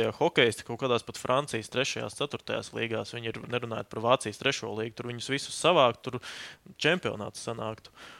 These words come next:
Un ja vismaz tiem džekiem, nu, ja ne darbu, tad varbūt kaut kā izglītība varētu palīdzēt. Ja? Nu, it kā ir Zemgala un tas, bet, nu, kad tu pasties uz to kopēju ainu, nu, viss diezgan bēdīgi. Tāpēc, nu, nezinu, nu, šogad arī ko sagaidīt. Nu, būs tur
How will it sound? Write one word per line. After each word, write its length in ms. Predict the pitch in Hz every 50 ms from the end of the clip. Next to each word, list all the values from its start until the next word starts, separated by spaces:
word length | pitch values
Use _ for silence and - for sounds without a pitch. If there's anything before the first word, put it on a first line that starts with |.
| - -
Un 360 | - 117 113 110 110 110 113 110
ja 160 | 110 123 147
vismaz 300 | 165 151 - - 120 107
tiem 200 | - 131 117 113 107
džekiem, 400 | 117 135 151 - - 117 110 110
nu, 80 | 113 120
ja 80 | 135
ne 100 | 135 123
darbu, 380 | 113 117 139 156 151 131 113 110
tad 140 | - 110 117
varbūt 260 | 123 127 117 110 -
kaut 160 | - 120 -
kā 140 | - 110 117
izglītība 640 | 143 185 170 165 143 120 107 - 107 104 104 110 117
varētu 260 | 110 107 107 - -
palīdzēt. 560 | 113 117 117 113 107 104 - 107 101 - -
Ja? 140 | 113 123 127
Nu, 80 | 131 151
it 80 | -
kā 160 | - - 113 117
ir 140 | 135 147 127
Zemgala 460 | 113 117 123 127 120 113 110 110 110
un 40 | 107
tas, 200 | - 127 135 131
bet, 180 | 117 107 110 -
nu, 120 | 120 117 -
kad 160 | - 117 -
tu 80 | -
pasties 400 | - 127 131 - - 117 135 -
uz 20 | -
to 120 | - 113 -
kopēju 400 | - 139 147 - - 110 113 117
ainu, 220 | 120 120 120 113
nu, 60 | 113 120
viss 160 | 131 - -
diezgan 320 | 123 135 131 123 120 117 113
bēdīgi. 440 | 110 135 139 123 113 113 - - -
Tāpēc, 240 | - 120 120 - - - - - - - - - - - -
nu, 300 | 135 151 156 156 143 135 _ _ _ _ _ _ _ _ _ _ _ _ _ -
nezinu, 380 | - 156 190 165 117 107 107 113
nu, 20 |
šogad 400 | 110 - - 175 175 143 131 -
arī 160 | 165 160 120 107
ko 160 | - 104 107
sagaidīt. 640 | - - 120 113 113 107 101 101 107 107 104 - 113
Nu, 160 | 127 147 147
būs 320 | 123 117 135 156 147 -
tur 160 | - 113 110